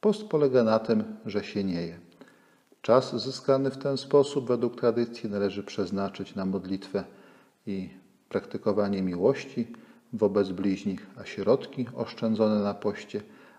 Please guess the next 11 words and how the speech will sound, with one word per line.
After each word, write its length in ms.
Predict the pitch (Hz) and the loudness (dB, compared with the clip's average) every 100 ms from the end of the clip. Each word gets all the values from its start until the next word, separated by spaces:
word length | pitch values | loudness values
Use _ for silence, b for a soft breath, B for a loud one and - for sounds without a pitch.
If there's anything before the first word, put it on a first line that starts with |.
| _ | _
należy 420 | 107 104 98 104 | -2 0 0 -2
obrócić 600 | - 98 110 113 - - | -2 0 2 2 -4 -14
na 80 | 95 | -14
chwałę 440 | 90 - 110 107 98 | -14 -4 -2 0 0
Boga 360 | 95 92 95 90 B B B _ | 0 0 -4 -6 B B B _
i 80 | 107 | -8
pożytek 500 | 110 101 95 - 87 | -4 -4 -2 -6 -6
bliźnich 420 | 87 98 92 95 | -4 -6 -6 -12
w 40 | - | -12
postaci 500 | 95 - 85 - 87 | -14 -8 -10 -6 -6
jałmużny. 540 | 85 82 80 - | -6 -8 -10 -16